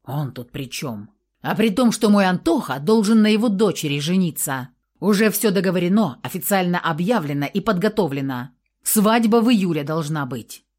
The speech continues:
И я велел ему на людях только с невестой появляться, хотя бы пока.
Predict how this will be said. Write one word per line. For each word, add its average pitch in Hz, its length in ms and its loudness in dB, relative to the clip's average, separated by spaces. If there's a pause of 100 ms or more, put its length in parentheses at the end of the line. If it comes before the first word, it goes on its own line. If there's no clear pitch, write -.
(140)
И 151 120 -6
я 208 220 4
велел 233 320 4
ему 196 260 4
на 208 120 4
людях 220 340 2
только 226 280 2
с - 120 0
невестой 185 560 2
появляться, 190 600 0
хотя 190 400 -2
бы 208 140 2
пока. 165 560 -6